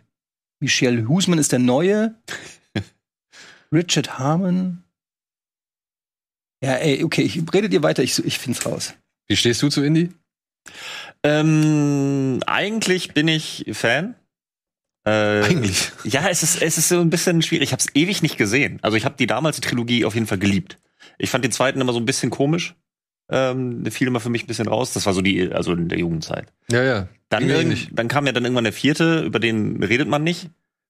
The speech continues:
Speaker 3: so ungefähr. Ähm, dann hab ich aber noch mal mit meiner Schwester, die die noch nie gesehen hat, hab ich dann so, "Komm, wir setzen uns jetzt mal hin und gucken die." Und dann hab ich versucht, die Filme noch mal mit dem Blick zu sehen von jemandem, der die Filme noch nie gesehen hat und keine Ahnung von Indiana Jones hat. Und dann hat mir der erste irgendwie gar nicht mehr so gut gefallen. Und ich war so irgendwie so, "Hm,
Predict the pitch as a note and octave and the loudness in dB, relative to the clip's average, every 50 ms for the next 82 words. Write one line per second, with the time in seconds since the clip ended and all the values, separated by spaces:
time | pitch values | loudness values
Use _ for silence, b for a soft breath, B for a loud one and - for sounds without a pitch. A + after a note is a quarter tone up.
0 | _ _ - C3 C3 B2+ B2 B2+ - D3 C#3+ D3+ C#3+ - _ _ - A#2 A#2 A#2 | _ _ -2 -2 0 0 -2 0 0 0 0 0 -2 -6 _ _ 0 0 2 0
1 | A#2+ G#2+ A#2+ C3 E3+ G3 F#3 E3 E3+ D#3 D#3 D3+ D3 C#3+ C#3 D#3 D3+ C#3+ C3+ G#2+ | 0 0 0 0 0 -2 0 0 2 2 2 2 0 0 0 0 0 0 0 0
2 | A#2+ A#2 A#2 - - C3 C3 - C3 A2 A2+ G#2+ G#2+ A2 A2 - _ _ - A2+ | 0 0 0 0 -2 -2 -2 -2 -2 -2 -2 -2 -2 -2 -2 -4 _ _ -6 -6
3 | G#2+ - A2+ A#2 B2 C#3 C#3 B2 A#2+ G#2+ A#2 A2+ G#2+ F#2 F2 G2+ F#2 - - F#2+ | -6 -2 0 2 2 2 4 2 2 2 2 2 2 0 0 0 -4 -2 0 0
4 | F#2 F2+ F2 - A2+ A2+ G#2+ G#2 G2 A#2 A2 - A2 F2+ G#2+ F2 - G2 G2 A2+ | 0 0 -2 -2 0 2 2 2 2 2 0 -2 -2 -2 -2 0 0 0 2 2
5 | A2+ F#2+ - C3+ C3+ A2+ G2 F2+ F2 - F#2 F#2+ - C3 C#3+ C3+ B2+ - C3+ A#2+ | 2 2 0 0 0 0 0 0 0 0 0 0 0 0 0 -2 -2 -2 -2 0
6 | A2 D3 E3+ E3+ - - B2 - - C#3 C3+ C3+ B2 A#2+ A2 C3 B2 A#2+ A#2+ G#2+ | 2 2 2 2 0 -4 -2 0 2 2 2 2 0 0 0 0 0 0 0 0
7 | - A2+ G2+ A#2 A2+ - - - A#2+ A2+ A#2+ A#2+ A#2+ G#2+ - A#2 G#2+ G#2+ B2 A2+ | -2 0 0 0 -2 -2 -4 -6 -2 0 0 0 0 -2 -2 0 0 2 2 2
8 | G#2 G2 A2 G2+ G2+ - A#2 A2 A2 A2 A2 G#2 G#2+ G2 A2+ A#2+ D#3 F3+ F3 - | 2 0 0 0 0 -2 0 0 2 2 2 2 2 2 2 2 2 0 -2 -4
9 | - G#2 - A2 G#2+ G#2 G#2+ B2 A2+ - A#2 A#2 G#2+ G2 G#2 G#2 G2 G2 G#2+ A#2+ | -8 -4 -2 0 0 0 0 -2 -2 -4 -2 -2 0 0 0 0 0 -2 -2 -2
10 | - F3+ F3+ - _ _ B B B B B B B B B B B B B B | -2 -4 -4 -4 _ _ B B B B B B B B B B B B B B
11 | B B B B _ - - - G2 A2+ C3 C#3+ C3+ A#2 A2+ D2+ A2+ C#3+ D3 - | B B B B _ -12 -10 -6 -4 -4 -2 -2 -2 -2 -2 -2 0 0 0 2
12 | - - C3 D#3 D#3 C#3 C3+ C#3+ D#3 E3+ - E3 D#3 D3 D3+ C#3+ D3+ F3+ - D3 | 2 2 4 4 2 0 0 0 0 0 0 0 0 0 0 0 -2 -2 -2 -2
13 | C#3 - - F3+ G#3 E3 A2+ G#2+ G#2 F2 G2+ A2 A2+ - - C3 C3+ C#3 C#3 C3+ | -4 0 0 2 2 2 2 2 0 0 -2 -2 -4 -2 -2 -2 0 0 2 2
14 | C#3 C3 A#2+ A#2+ A2+ G#2+ A#2 C#3+ C#3+ C#3 C3 B2 A#2+ A#2 | 2 2 2 0 0 0 0 0 2 2 2 2 0 -2